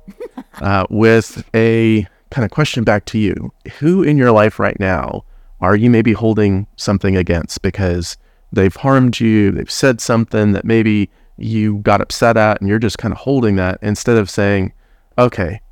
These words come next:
Speaker 2: ninety percent of the time, this is not who they are. And I understand that, oh, maybe I need to look further. Maybe I need to help them."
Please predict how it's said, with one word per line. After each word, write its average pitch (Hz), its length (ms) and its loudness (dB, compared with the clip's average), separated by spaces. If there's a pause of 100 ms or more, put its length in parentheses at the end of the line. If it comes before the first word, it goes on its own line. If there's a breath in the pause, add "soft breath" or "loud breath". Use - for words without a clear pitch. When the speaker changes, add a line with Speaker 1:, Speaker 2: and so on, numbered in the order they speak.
(480)
Speaker 2:
ninety 117 520 4
percent 107 360 -2
of 107 100 4
the 101 120 0
time, 92 480 -2
this 107 220 -4
is 98 160 -4
not 98 260 0
who 104 180 0
they 95 200 -2
are. 85 460 -4 (480)
And 101 560 0
I 104 120 2
understand 101 520 0
that, 90 160 -2 (100)
oh, 127 220 0
maybe 117 300 2
I 110 80 0
need 107 160 0
to 101 60 0
look 98 240 -2
further. 98 540 -2
Maybe 127 280 2
I 117 40 2
need 107 160 0
to - 60 -6
help - 300 -10
them." 101 680 -2